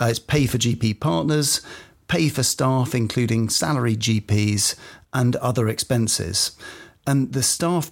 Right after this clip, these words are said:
pay element is meant to represent forty-four percent of G P contract funding. Because the six percent pay rise has been awarded to staff but not for G P partners, it's that bit of the contract funding that's been increased to deliver the pay rise.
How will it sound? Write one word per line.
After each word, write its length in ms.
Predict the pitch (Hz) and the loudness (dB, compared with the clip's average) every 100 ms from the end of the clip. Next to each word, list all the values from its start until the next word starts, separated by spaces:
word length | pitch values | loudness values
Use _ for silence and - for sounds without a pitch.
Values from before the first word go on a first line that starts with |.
| - | -4
pay 260 | 156 156 | 0 2
element 380 | 107 90 92 110 | 2 0 0 -2
is 160 | 135 117 | -2 0
meant 320 | 135 143 135 | 2 2 2
to 120 | 123 | 0
represent 640 | 110 113 - 110 107 104 - | 0 0 0 0 2 0 -2
forty-four 720 | - 147 131 127 113 131 120 | -2 0 0 0 -2 0 0
percent 500 | - 113 - 117 113 - _ | 0 0 2 0 -2 -8 _
of 140 | 131 113 | -6 0
G 160 | 123 | 0
P 160 | 113 113 | 2 0
contract 500 | 110 107 104 104 - | 2 0 2 0 0
funding. 420 | 147 123 98 92 - - - - _ - | 0 0 0 -6 -10 -18 -20 -20 _ -8
Because 320 | 127 151 175 131 | -2 0 0 0
the 100 | 131 | 0
six 260 | - 190 | 0 -2
percent 440 | - 123 123 113 113 | -2 0 2 2 2
pay 160 | 110 | 2
rise 340 | 104 101 104 101 | 2 0 0 0
has 80 | |
been 100 | 113 | 0
awarded 360 | 127 123 127 117 | 0 2 0 0
to 120 | - | -2
staff 540 | 107 - 151 151 139 - | -2 0 0 0 -2 -4
but 160 | - | -4
not 340 | 131 156 151 - | 0 0 0 -4
for 80 | |
G 200 | 110 117 | -2 0
P 160 | 107 104 | 2 0
partners, 640 | 98 107 110 113 110 107 - - - | 0 0 0 0 0 -2 -4 -16 -6
it's 220 | 127 123 | -4 -4
that 340 | 113 143 131 - | -2 -2 -2 -2
bit 140 | 117 | -4
of 80 | 110 | -2
the 80 | 123 | -2
contract 420 | 127 120 117 - | 0 0 0 0
funding 240 | 117 110 | 0 0
that's 140 | 117 117 | 0 -2
been 160 | 117 | 0
increased 480 | 113 110 147 131 - | 0 0 0 0 0
to 100 | 117 | -2
deliver 300 | 107 110 110 | 0 0 -2
the 80 | 107 | -2
pay 220 | 147 143 | 0 0
rise. 340 | 113 92 92 | 0 -2 -4